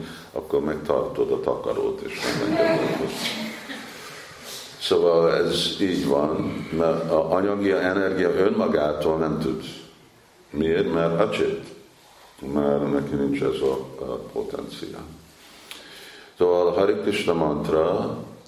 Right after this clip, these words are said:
az meg egy ebből a Swarup Shakti. Ez a Swarup Shakti, ami ez a Náma Avatar.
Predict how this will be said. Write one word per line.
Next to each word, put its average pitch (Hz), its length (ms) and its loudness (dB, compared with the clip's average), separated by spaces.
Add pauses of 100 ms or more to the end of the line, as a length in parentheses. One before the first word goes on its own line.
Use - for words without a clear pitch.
az 80 160 2
meg 80 480 0
egy 76 640 0 (1200)
ebből 78 460 2
a 67 200 0
Swarup 76 580 0
Shakti. - 640 -4 (580)
Ez 73 340 0
a 67 220 2
Swarup - 520 0
Shakti, 76 640 -2 (320)
ami 78 720 0 (140)
ez 71 240 2
a 73 320 0
Náma 69 360 2
Avatar. 64 840 -2